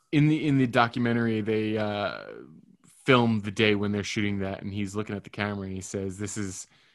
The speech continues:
this is, uh, this, people are gonna hate me for this."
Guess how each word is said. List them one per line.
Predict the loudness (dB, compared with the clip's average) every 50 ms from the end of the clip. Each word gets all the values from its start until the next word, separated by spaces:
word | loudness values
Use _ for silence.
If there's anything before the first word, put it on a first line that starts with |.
| _ _ _ _ _
this | -8 -8 -8 -6 -4
is, | -4 -4 -4 -4 -6 -6
uh, | -4 -4 -4 -4 -6 -8 -10 -12 -14 -16 _ _ _ _ _ _ _ _ _ _ _ _ _ _ _ _ _ _ _ _ _ _ _ _ _ _ -20
this, | -12 -6 -2 -2 -2 -2 -4 -10 -10
people | _ -6 -6 -2 -2
are | -2 -2
gonna | -2 -4
hate | -6 -6 -8 -8
me | -10
for | -14 -12 -12
this." | -10 -10 -10 -12 -12 -14 -16